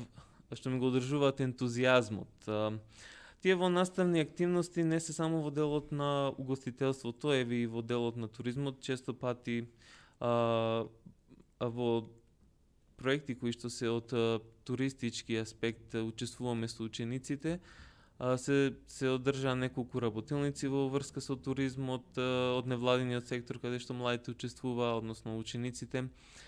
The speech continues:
Понатаму, а, локални настани волонтираат учениците. Дополнително во изработката на стратегијата за развој на туризмот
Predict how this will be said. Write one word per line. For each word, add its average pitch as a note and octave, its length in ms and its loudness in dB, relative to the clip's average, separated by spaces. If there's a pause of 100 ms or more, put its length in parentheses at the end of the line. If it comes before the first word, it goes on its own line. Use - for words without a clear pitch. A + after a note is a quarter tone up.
(440)
Понатаму, C#3 920 4
а, B2 240 4
локални C#3+ 480 6
настани C#3 800 4 (140)
волонтираат C3 1160 4
учениците. B2+ 920 -2 (1080)
Дополнително C3+ 720 2
во C3 240 2
изработката C3 640 0
на B2+ 80 -2
стратегијата C3 640 -2
за B2 160 0
развој B2+ 320 4
на A#2+ 100 0
туризмот A#2+ 540 -2